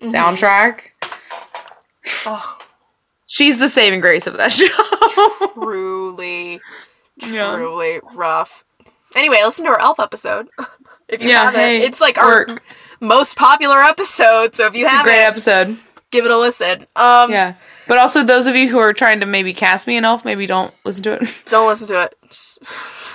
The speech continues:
Speaker 1: Don't listen to it. It's old. You don't wanna listen to it anyway.
Speaker 2: Oh, it's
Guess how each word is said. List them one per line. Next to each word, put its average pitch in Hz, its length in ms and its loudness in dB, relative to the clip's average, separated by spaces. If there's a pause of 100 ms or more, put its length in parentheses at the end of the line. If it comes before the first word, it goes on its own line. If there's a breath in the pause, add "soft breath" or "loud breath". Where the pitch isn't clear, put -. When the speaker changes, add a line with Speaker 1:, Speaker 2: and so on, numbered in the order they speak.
(480 loud breath)
Speaker 1:
Don't 247 140 2
listen 226 260 -2
to 165 120 -2
it. - 80 -16 (220)
It's 311 240 -2
old. 220 380 4 (420)
You 262 80 -6
don't 247 80 2
wanna 226 120 4
listen 254 160 -6
to 294 60 -8
it 285 80 -4
anyway. 214 560 0
Speaker 2:
Oh, - 20 -16
it's 226 140 -14